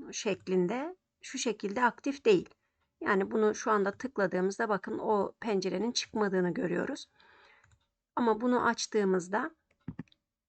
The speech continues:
burada seçim yapmak istediğimizde üst üste,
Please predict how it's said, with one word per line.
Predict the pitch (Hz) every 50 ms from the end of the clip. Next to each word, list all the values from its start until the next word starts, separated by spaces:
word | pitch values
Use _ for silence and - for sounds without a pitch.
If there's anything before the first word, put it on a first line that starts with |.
| _ _
burada | - 240 208 214
seçim | 208 - - 226 - - 254 233
yapmak | 208 202 - 247 208 -
istediğimizde | - - - 226 214 208 202 190 185 180 175 170 190 226 247 - - _ _ _ _ _ _ _ _ _ -
üst | 294 294 - - -
üste, | 254 - - - - 240 214 185 -